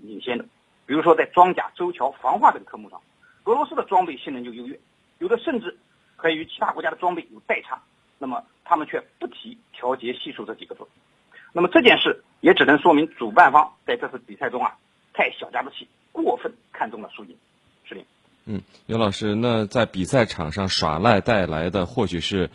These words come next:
Speaker 2: 为人不齿的这几秒的领先啊，但是在这真实的战场上，这几秒钟可以说有可能决定一个人甚至是一群人的生死。因此，目前说的有一些不好听的这个“耍赖”这个词儿和这个高大上的谋略实际上是一回事儿。袁老师，你是怎么看的呢？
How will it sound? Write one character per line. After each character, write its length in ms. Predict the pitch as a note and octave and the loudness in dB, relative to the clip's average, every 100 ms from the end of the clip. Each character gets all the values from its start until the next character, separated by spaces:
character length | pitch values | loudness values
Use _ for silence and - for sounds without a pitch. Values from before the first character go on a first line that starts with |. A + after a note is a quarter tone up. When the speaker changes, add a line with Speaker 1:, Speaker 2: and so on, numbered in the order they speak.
| _ | _
Speaker 2:
为 140 | - A2 | 0 2
人 100 | B2 | 2
不 160 | C#3 | 0
齿 140 | - E2 | -2 -2
的 100 | F2+ | 0
这 140 | A2 | 0
几 200 | F#2+ G#2+ | -2 2
秒 180 | B2+ D2+ | 2 2
的 120 | E2 | 2
领 240 | G2+ E2 D2 | 0 0 -4
先 280 | - C3+ - | 4 4 4
啊， 180 | F2 D#2+ | 0 0
但 140 | A#2+ | 0
是 80 | C3+ | 2
在 160 | C#3+ | 4
这 140 | B2 B2 | 4 4
真 220 | F3+ F#3 | 6 6
实 100 | C3 | 6
的 80 | A#2+ | 2
战 160 | C3 | 2
场 180 | F#2 D#2 | 0 -2
上， 220 | G#2+ G2 - - | -2 -2 -4 -10
这 120 | - C#3+ | -2 0
几 160 | C#3+ | 4
秒 120 | C3 | 4
钟 260 | E2+ A2+ A#2+ - - | 6 4 2 -4 -10
可 140 | - | 0
以 80 | B2+ | 0
说 280 | A#2 C3 B2 - - | 4 4 4 -4 -2
有 140 | B2 C#3 | 2 6
可 100 | A#2+ | 4
能 80 | |
决 160 | A2 A2 | 4 4
定 140 | A#2+ | 4
一 100 | G#2+ | 4
个 140 | C3 A2 | 4 4
人 120 | G#2+ | 4
甚 160 | C3+ G#2 | 2 0
至 120 | E2 | -2
是 120 | A#2+ | -4
一 140 | C#3+ | -2
群 240 | A2+ A2 A#2+ | -2 2 4
人 140 | F#2+ | 4
的 80 | G2+ | 2
生 260 | - D#3+ D#3+ | 2 4 2
死。 240 | - E2 | 0 -2
因 240 | A2 F3 | 2 2
此， 420 | E3+ - - - - - - | 0 -6 -4 -4 -4 -12 0
目 140 | E3+ | 2
前 120 | D3 | 4
说 160 | D3 E3+ | 2 4
的 60 | C#3+ | 4
有 80 | |
一 20 | C#3+ | 4
些 140 | D#3+ | 2
不 100 | E3 | 0
好 160 | A2 F2 | 0 2
听 140 | C3+ | 2
的 80 | B2+ | 2
这 100 | C3 | 0
个 60 | A#2 | -2
“耍 240 | - D2 | -2 2
赖” 160 | - B2+ | 4 4
这 120 | A2+ | 2
个 80 | E2+ | -2
词 140 | D#2+ | -2
儿 120 | F#2 | -2
和 160 | - A#2+ | 0 0
这 80 | C3 | 2
个 60 | |
高 180 | G#2 D#3 | 4 6
大 100 | C3 | 6
上 140 | C#3 A2 | 4 2
的 80 | |
谋 360 | F#2 E2+ F2 E3+ | 2 4 6 6
略 240 | A3+ A#2+ - - | 6 6 2 -8
实 200 | - C3+ | -4 0
际 140 | F#3+ | 2
上 160 | D3+ A2+ | 4 2
是 180 | G2 A#2 | 2 0
一 120 | G3 | 0
回 160 | F2+ D2+ | -2 -2
事 140 | F2 | -2
儿。 40 | |
袁 140 | D#2 A2 | 2 2
老 100 | F2 | 2
师， 160 | - | 0
你 140 | E2+ D#2 | -2 0
是 100 | C3 | 0
怎 100 | D2 | -2
么 60 | |
看 220 | - G2+ D#2 | -2 -2 -2
的 100 | |
呢？ 140 | C2+ | -4